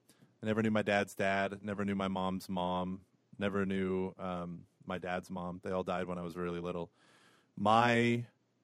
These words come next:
mom's dad is the only one I had a relationship with, and he died when I was, like, twenty-five years old, so about ten years ago, um, maybe a little bit less, when I was a youth minister. I was driving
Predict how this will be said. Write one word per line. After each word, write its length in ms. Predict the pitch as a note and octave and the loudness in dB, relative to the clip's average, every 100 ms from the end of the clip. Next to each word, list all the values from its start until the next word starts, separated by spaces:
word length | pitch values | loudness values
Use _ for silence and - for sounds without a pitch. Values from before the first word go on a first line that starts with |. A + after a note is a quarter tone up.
| _ _ _ _ _ - | _ _ _ _ _ -6
mom's 540 | G#2 A2 A#2 A#2 G#2 | 0 2 4 2 0
dad 360 | - A#2 G#2+ G2+ | 0 2 2 0
is 100 | F#2+ | -2
the 120 | G2+ | -2
only 120 | G2+ | 0
one 140 | G2+ G2 | 2 0
I 80 | F#2 | 0
had 120 | G2 | 0
a 40 | |
relationship 640 | F#2+ G2+ F3+ - D#3+ A2 F#2 | 0 4 2 4 2 2 0
with, 260 | F2+ F2+ | 0 0
and 120 | A#2 A2 | -2 0
he 140 | B2+ | 2
died 460 | B2 A2 A2 G#2+ A2 - - - - - | 4 4 4 2 -2 -14 -20 -20 -16 4
when 120 | A2+ | 8
I 60 | A2 | 8
was, 140 | G#2 | 8
like, 180 | A2 G2+ | 4 2
twenty-five 500 | - A#2 G#2 A2 G2+ | 0 -2 2 2 2
years 220 | G2 F2+ | 0 2
old, 580 | A#2+ A#2 G#2 F#2+ - G#2 | 2 4 4 2 -4 -6
so 100 | - | -4
about 260 | F#2+ A#2+ - | 2 2 2
ten 160 | A2 | -2
years 300 | G2 A2+ B2+ | 0 -2 -2
ago, 360 | F2+ F#2 F2 F#2+ A2 | -2 0 0 -4 -8
um, 500 | G#2+ G2+ F#2+ F#2 F2+ F#2+ _ _ | -2 2 2 0 -4 -8 _ _
maybe 220 | G#2 G#2 | -2 0
a 60 | G2+ | 2
little 140 | G2 | 2
bit 120 | F#2+ F#2 | 0 0
less, 320 | F#2+ F#2 - | 0 0 -2
when 140 | G#2 | 0
I 20 | |
was 120 | G2+ G2 | 0 2
a 40 | |
youth 180 | C#3 - | 0 0
minister. 440 | F#2+ E2 - F2+ - _ _ - | -6 -6 -6 -8 -8 _ _ -2
I 40 | G#2 | 2
was 160 | G#2 G2+ | 2 2
driving 800 | G#2+ A2+ B2 B2+ B2 A#2+ A#2+ | 4 6 6 4 0 0 -4